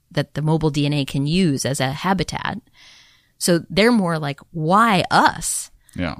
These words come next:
Speaker 1: Mobile D N A is the sleekest, most efficient replicating machine you can have. It's
Speaker 2: Yeah, if you
Speaker 1: just a
Speaker 2: listen to the mobile D N A podcast, they're like, "Isn't it unfortunate we gotta jump around these dumb l-,
Speaker 1: Exactly.
Speaker 2: l-,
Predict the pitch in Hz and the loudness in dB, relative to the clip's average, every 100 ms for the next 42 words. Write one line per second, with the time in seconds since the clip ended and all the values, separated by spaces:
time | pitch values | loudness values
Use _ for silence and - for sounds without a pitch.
0 | - 214 269 208 190 214 196 147 - 156 | 0 2 2 -2 -2 0 -2 -4 -4 -6
1 | - - - 262 254 220 - 196 185 - | -4 -6 0 0 0 -4 -2 0 0 -2
2 | 165 _ - 240 - 160 - - - _ | -4 _ -2 0 0 -2 -4 -6 -8 _
3 | _ _ _ _ _ _ _ 170 214 185 | _ _ _ _ _ _ _ 0 0 0
4 | 180 208 202 170 165 - 240 185 151 156 | -2 -2 0 0 0 0 0 -2 -2 -4
5 | 190 233 - - - _ _ - 98 110 | -2 -4 -6 -14 -20 _ _ -4 0 2
6 | 87 - 113 113 - 104 90 92 95 95 | 2 2 2 2 0 -2 -2 2 2 0
7 | 92 90 87 85 101 - 80 76 - 78 | -2 -2 0 0 0 0 -2 -4 -4 -4
8 | 73 - 82 76 78 - - 104 123 127 | -4 -4 -4 -4 -6 -8 -4 -2 0 0
9 | 101 90 - 87 90 - 101 90 92 82 | 0 -2 -2 0 2 2 2 -2 -2 0
10 | 80 73 73 82 78 87 82 82 73 67 | -2 -2 -6 -4 -2 -2 -2 -2 -4 -8
11 | 76 - 76 71 78 78 208 190 190 240 | -12 -8 -4 -4 -4 0 0 0 0 -2
12 | 349 415 - 73 - - - | -2 -6 -10 -10 -10 -10 -12